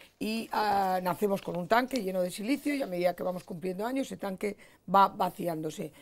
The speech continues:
Entonces, por los grandes deportistas jóvenes podrían empezar a tomarlo a los veinticinco, treinta años. Y para gente que no haga un deporte de élite, a partir de los treinta y cinco años, de treinta y cinco a cuarenta años, ya debían de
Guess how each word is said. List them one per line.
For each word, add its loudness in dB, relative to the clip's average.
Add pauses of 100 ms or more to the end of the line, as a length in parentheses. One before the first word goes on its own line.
(200)
Entonces, 0
por 4
los 4
grandes 4
deportistas -2
jóvenes 6 (360)
podrían 4
empezar -2
a 0
tomarlo -2
a 4
los 2
veinticinco, -4
treinta -2
años. -6 (340)
Y -4
para 0
gente -2
que -4
no 0
haga 0
un 0
deporte 2
de 0
élite, 2 (320)
a 0
partir 0
de 0
los -2 (340)
treinta 4
y -2
cinco -2
años, -2
de -8
treinta -4
y -2
cinco -4
a -2
cuarenta 0
años, -2
ya -2
debían -2
de 0